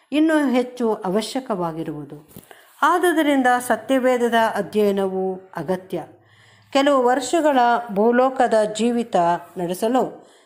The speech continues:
ಸಿದ್ಧತೆ ಮಾಡಿಕೊಳ್ಳಲು ಹಲವಾರು ವರ್ಷಗಳ ಅಧ್ಯಯನವನ್ನು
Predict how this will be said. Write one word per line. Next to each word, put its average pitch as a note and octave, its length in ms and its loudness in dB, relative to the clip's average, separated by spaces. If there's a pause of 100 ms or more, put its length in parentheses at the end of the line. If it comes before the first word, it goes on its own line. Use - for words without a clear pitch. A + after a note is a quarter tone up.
(160)
ಸಿದ್ಧತೆ D4+ 440 0
ಮಾಡಿಕೊಳ್ಳಲು G3+ 1000 -2 (300)
ಹಲವಾರು D4 680 2
ವರ್ಷಗಳ C4 520 -2 (260)
ಅಧ್ಯಯನವನ್ನು F#3+ 1000 -2